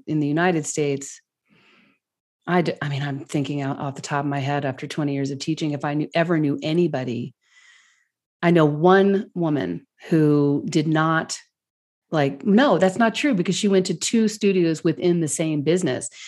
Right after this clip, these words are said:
So she was, e-, so m-, the <laughs> point I'm making is that the hustle is that as a successful yoga teacher, you have to be teaching in more places,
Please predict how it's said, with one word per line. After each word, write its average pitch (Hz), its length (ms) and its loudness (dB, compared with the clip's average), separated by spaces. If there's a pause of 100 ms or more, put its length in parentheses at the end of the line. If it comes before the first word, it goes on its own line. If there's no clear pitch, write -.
(240)
So 165 500 6 (140)
she 185 200 2
was, 160 240 2 (240)
e-, 208 240 0 (200)
so 160 440 6 (160)
m-, 175 160 -2
the 175 140 -2
<laughs> - 80 -8
point 180 240 8
I'm 160 80 4
making 156 300 2
is 143 160 -2
that 143 240 0 (560)
the 160 120 0
hustle 143 800 0 (420)
is 151 440 2 (240)
that 156 560 -2
as 156 180 -2
a 147 240 0 (100)
successful 190 640 0
yoga 180 280 4
teacher, 160 360 -4
you 156 220 0
have 190 440 -6
to 156 60 -8
be 139 140 -4
teaching 135 320 -4
in 135 80 -2
more 139 140 -4
places, 135 480 -8